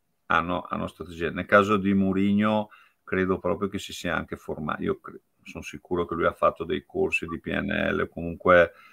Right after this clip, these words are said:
eh, perché è troppo preciso. Mourinho proprio nella comunicazione è devastante, è devastante. Eh, gli altri sono più empatici,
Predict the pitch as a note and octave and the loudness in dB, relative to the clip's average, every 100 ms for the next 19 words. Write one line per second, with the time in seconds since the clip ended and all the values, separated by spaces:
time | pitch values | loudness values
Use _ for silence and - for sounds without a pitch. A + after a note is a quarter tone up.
0 | - _ _ _ - - G1+ - - - | -20 _ _ _ 4 6 6 4 2 -4
1 | - F#2+ - F#2+ G2 - G2 F#2+ E2+ - | 4 2 4 0 0 -2 -4 -6 -6 -4
2 | F2+ D#2+ E2+ D2 - _ E2+ E2+ F2 F2+ | -4 -2 -2 -2 -6 _ -6 -2 2 2
3 | E2+ E2+ E2 F2 E2 E2 E2+ E2 E2 E2 | 2 -2 -2 -2 0 -2 -4 -6 -4 -6
4 | - E2 F2+ F2 D#2+ D#2 F2+ - F2 - | -6 -2 0 0 0 -2 -2 -2 -4 -8
5 | D2 - E2 _ _ _ - D2 D#2+ - | -10 -10 -16 _ _ _ -8 -6 -6 -8
6 | - F#2+ _ _ - - - - _ _ | -12 -12 _ _ -20 -20 -20 -20 _ _
7 | _ F2+ F2 D#2 D2+ F2+ G2+ A#2 A2+ C#3+ | _ 6 8 10 8 8 10 10 8 4
8 | - G#2+ - G#2 F#2+ - F#2 - A2 G2+ | 6 4 6 6 6 10 12 12 6 -2
9 | - C3 D3+ | 4 4 2